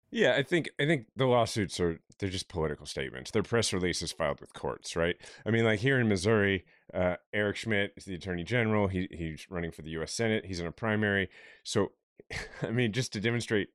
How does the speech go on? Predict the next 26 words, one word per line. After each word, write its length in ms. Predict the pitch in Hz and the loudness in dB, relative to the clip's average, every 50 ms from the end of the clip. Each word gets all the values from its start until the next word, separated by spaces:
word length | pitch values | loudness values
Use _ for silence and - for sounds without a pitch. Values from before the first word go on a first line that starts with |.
| _ - | _ -10
how 240 | - 98 95 95 90 | -4 0 0 0 0
political 500 | - - 95 92 101 107 107 - 101 92 | -2 -6 -2 0 2 2 2 2 0 0
this 220 | 80 85 - - | 0 -2 -2 2
is 240 | 90 85 85 78 80 | 0 0 0 0 -2
and, 140 | 80 76 - - - - - - _ _ - | -6 -8 -10 -12 -20 -20 -20 -20 _ _ -8
and 160 | - 87 87 | -6 -2 0
not 220 | 90 92 95 95 | 0 0 0 0
how 160 | 104 95 87 | 0 0 0
it's 120 | 85 78 - | 0 -2 -4
based 300 | - 90 87 87 - - | -2 -2 -2 -2 -2 -6
in 140 | 85 82 101 | -6 -2 0
law, 280 | 127 135 117 104 92 - _ _ _ - _ _ _ - - _ _ | 2 2 4 2 2 -2 _ _ _ -20 _ _ _ -20 -20 _ _
he, 480 | - - - 175 196 190 180 170 - - | -12 -4 -2 0 2 4 4 2 2 4
I 120 | 113 120 | 2 0
believe, 320 | 120 110 139 156 160 143 - | 2 2 4 4 4 2 2
has 180 | 131 127 107 - | 0 0 0 0
sued, 580 | - - - 135 139 135 131 127 127 120 117 - - _ - | -2 0 2 4 4 6 6 6 4 4 2 0 -4 _ -4
like, 220 | 104 92 90 - | -2 -2 -2 -2
China. 540 | - - - 117 110 131 139 139 139 147 131 120 - | -2 -2 0 2 2 2 2 2 2 0 -2 -6 -4
I 80 | - 107 | -4 -2
think 200 | - 127 113 101 | -2 -2 -2 0
he's 160 | 110 104 92 - - | 0 -2 -2 0 0
all 260 | 101 104 101 98 95 | 2 4 4 2 0
one 240 | 92 98 107 107 104 | -2 0 2 2 4
of 60 | 98 | 4
these 200 | 101 95 92 | 2 2 0